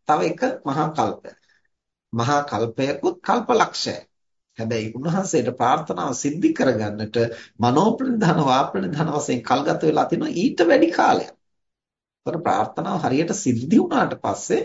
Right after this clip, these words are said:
ගමන ඉක්මන්, ගමන වේගවත්. ඒ ප්‍රාර්ථනාව සිද්ධි වෙන්නට ගත වෙන කාලය, අ, බොහොම දීර්ඝ වෙන්නට පුළුවන්. මොකද ඒක කැඩි කැඩි, වැටි වැටි, අ, දුබල වෙවි, ආය නැගිටිමින් එහෙම යන ගමනක් නිසා. ඉතින්, අ,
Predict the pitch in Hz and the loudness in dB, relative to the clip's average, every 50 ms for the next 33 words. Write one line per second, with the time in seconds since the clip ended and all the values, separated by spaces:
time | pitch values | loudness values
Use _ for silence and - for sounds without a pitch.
0 | - - - _ - - _ - 107 135 151 175 214 254 285 214 165 175 - - | -4 -10 -18 _ -20 -20 _ -2 0 2 2 2 2 2 2 2 0 -2 -4 -4
1 | 208 147 120 110 107 110 120 - 175 190 165 151 131 143 151 143 113 107 98 80 | -2 0 0 0 0 0 0 0 0 -2 0 2 6 6 6 6 6 4 0 -4
2 | - - - _ - 127 127 - 120 113 123 - - - - 98 95 - - - | -6 -10 -10 _ -4 -4 -2 0 0 0 0 0 -2 -6 -6 -6 -4 -4 -4 -2
3 | - 139 151 160 214 262 277 339 - 320 311 277 220 - 175 135 131 120 - - | 0 0 0 2 4 6 6 8 6 4 2 -2 -2 -2 -2 0 0 -2 0 0
4 | 123 117 117 117 113 - - 110 101 107 113 - - 403 440 - - _ _ _ | 0 0 0 -2 -4 -6 -4 -4 -2 -2 -2 -2 -2 -2 -4 -8 -14 _ _ _
5 | _ - - - - - - - 110 123 131 160 - 302 269 - - 160 180 175 | _ -10 -6 -6 -4 -4 -6 -4 -4 -2 0 0 0 -2 0 4 4 4 4 6
6 | 175 165 147 147 139 139 135 123 - - - 127 147 - 262 202 165 170 160 160 | 4 4 6 6 4 2 0 -2 -4 -2 -2 0 0 0 0 -2 -2 -2 0 0
7 | 151 143 - - - - 139 131 131 131 127 - 131 120 131 165 - 143 123 - | 0 0 -2 -4 -2 -2 0 2 2 0 2 2 2 2 2 2 2 2 2 2
8 | - 139 131 131 131 127 - 220 247 - - - - - _ - 139 135 127 123 | 2 2 4 4 2 2 2 0 0 -2 -2 -8 -18 -20 _ -8 -4 -2 0 0
9 | 123 123 - - 123 123 135 143 143 143 135 135 127 123 127 120 123 147 151 - | 0 0 -2 -4 -2 0 2 4 4 6 6 4 4 4 4 4 4 2 2 2
10 | 135 131 123 127 135 135 135 135 127 123 127 120 - 131 - - - - - 127 | 4 4 4 2 2 0 -2 -4 -4 -4 -6 -8 -8 -8 -8 -8 -8 -10 -10 -10
11 | 123 147 160 - 233 196 175 185 214 214 185 165 151 160 156 - 196 220 - - | -8 -8 -6 -6 -6 -6 -6 -6 -6 -4 -2 -2 -2 -2 -4 -6 -6 -8 -8 -6
12 | 113 110 - - - - _ _ _ _ _ _ _ _ _ _ - 131 - 151 | -8 -8 -8 -10 -14 -18 _ _ _ _ _ _ _ _ _ _ -8 -4 -2 -2
13 | 127 110 - - - 107 | -2 -2 -4 -8 -10 -10